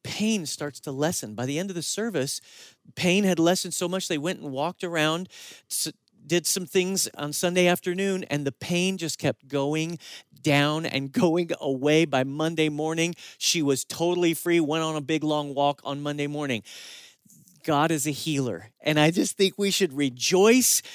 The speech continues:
You should hit those emojis. You should smash those hearts, and we should really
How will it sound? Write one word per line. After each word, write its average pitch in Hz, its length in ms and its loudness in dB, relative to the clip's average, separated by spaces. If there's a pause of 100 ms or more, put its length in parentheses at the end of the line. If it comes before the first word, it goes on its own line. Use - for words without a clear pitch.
(120)
You 196 180 0
should 175 200 4
hit 190 260 6
those 180 200 6
emojis. 262 640 6 (200)
You 226 120 2
should 208 180 2
smash 247 360 4
those 254 240 4
hearts, 262 320 6
and 214 160 2
we 285 160 6
should 220 380 4
really 262 580 6